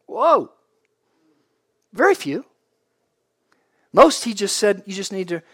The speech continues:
whew, switch where your treasure is." Right? And the whole idea of tithing and giving, right? This isn't about keeping the lights on in a church. It's a discipleship issue. Ultimately, it's who is the Lord of my money?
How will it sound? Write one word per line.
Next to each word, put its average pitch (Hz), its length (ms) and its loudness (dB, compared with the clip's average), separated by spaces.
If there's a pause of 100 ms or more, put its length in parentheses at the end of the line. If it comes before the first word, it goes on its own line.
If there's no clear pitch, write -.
(160)
whew, - 140 -4 (380)
switch - 440 -2
where 170 120 -2
your 135 100 -8
treasure 180 540 -8
is." - 260 -20 (1700)
Right? 156 240 -20 (460)
And 202 80 -6
the 254 60 2
whole 285 140 2
idea 277 200 4
of 214 100 0
tithing 247 480 0
and 190 140 -8
giving, 214 420 -6
right? 214 320 -8
This 277 180 -4
isn't 392 220 -2
about 202 300 2
keeping 262 240 -6
the 156 80 -4
lights 170 280 2
on 196 140 -2
in 131 100 -10
a 120 40 -18
church. - 540 -2 (460)
It's - 140 -8
a 311 60 -2
discipleship 311 640 -2
issue. 214 300 -4
Ultimately, 254 520 4
it's 220 260 6 (200)
who 302 280 6
is 254 200 -4
the 262 80 4
Lord 226 280 8
of 240 80 0
my 254 120 2
money? 370 380 0